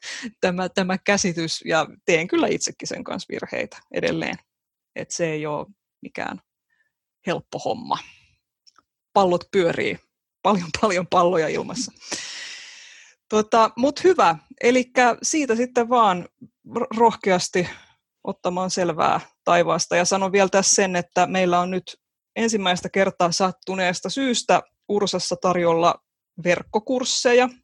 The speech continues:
eli niille voi osallistua ihan periaatteessa mistä päin maailmaakin, mutta erityisesti nyt mistä päin Suomea tahansa, ei tarvitse lähteä vaikeasti liikkeelle. Ursa piste fi kautta kurssit löytyy meidän kurssit. Siellä on edelleen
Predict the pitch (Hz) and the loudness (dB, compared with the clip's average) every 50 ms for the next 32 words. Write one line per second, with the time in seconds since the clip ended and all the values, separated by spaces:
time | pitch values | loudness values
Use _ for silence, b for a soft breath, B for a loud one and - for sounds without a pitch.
0 | - - - 180 185 185 180 185 180 180 175 175 165 170 175 170 170 185 185 185 | -14 -8 -4 -4 -4 -4 -4 -4 -4 -2 -2 -2 0 0 0 0 0 0 0 0
1 | 170 165 165 170 - - - 175 165 160 151 156 - _ - - - 165 170 165 | -2 -2 -2 -4 -6 -6 -6 -4 -4 -2 -4 -4 -8 _ -16 -12 -10 -8 -8 -8
2 | - - - - _ - - - 143 147 147 - - - 156 160 - - 156 160 | -10 -10 -14 -14 _ -8 -6 -4 -4 -4 -6 -6 -6 -8 -8 -8 -8 -8 -8 -8
3 | 156 147 - - 165 - 165 165 170 175 185 196 196 180 175 170 160 165 160 151 | -8 -8 -8 -8 -6 -2 -2 -2 -2 -2 0 2 4 4 4 4 2 0 -2 -2
4 | 156 151 156 156 - 156 165 - 170 - _ - 175 170 156 160 - 165 165 160 | -2 -2 -2 -2 -6 -8 -8 -8 -10 -12 _ -4 -2 -2 -2 -2 -2 -4 -4 -4
5 | 170 - - 160 160 156 - - 165 156 - 165 - - 156 160 160 - 180 170 | -6 -8 -10 -12 -12 -12 -12 -10 -10 -10 -8 -8 -6 -4 -4 -4 -4 -4 -4 -4
6 | 165 160 147 - 160 - 160 160 156 156 151 - - - - 160 - 170 - 180 | -4 -4 -4 -6 -6 -6 -6 -6 -6 -6 -8 -8 -8 -8 -6 -6 -6 -6 -4 -4
7 | 170 160 - _ - - - 233 247 226 220 196 180 175 - - 180 170 B B | -4 -4 -6 _ -10 -6 -2 -2 -2 0 0 0 0 0 0 -2 -4 -6 B B
8 | B B B B 185 175 170 - - 185 175 165 165 170 165 - B B B B | B B B B -2 -2 -2 -4 -2 -2 0 0 0 -2 -4 -4 B B B B
9 | B B B 208 202 196 196 - 170 170 - - 175 - - 208 202 170 - - | B B B -4 -2 -2 -2 -4 -4 -4 -4 -6 -6 -4 -2 -4 -4 -4 -4 -4
10 | 175 165 165 - - - - _ - 254 247 233 208 - - - - 190 170 - | -2 -2 -2 -4 -10 -12 -10 _ -2 0 0 2 2 0 0 0 0 -2 -2 -4
11 | - - _ b b b b b - 185 175 165 - - 175 170 170 175 170 - | -8 -20 _ b b b b b -4 -2 -2 -2 -2 -2 -4 -2 0 0 0 2
12 | 180 175 - - 202 190 185 - - - 175 160 - - - - 180 165 165 165 | 0 -2 -2 -2 -2 -2 -2 -2 -2 -2 -4 -6 -6 -8 -6 -2 -2 0 2 2
13 | 170 185 190 180 196 190 190 185 175 170 170 170 165 160 | 2 2 2 0 0 2 4 4 4 4 2 0 -2 -4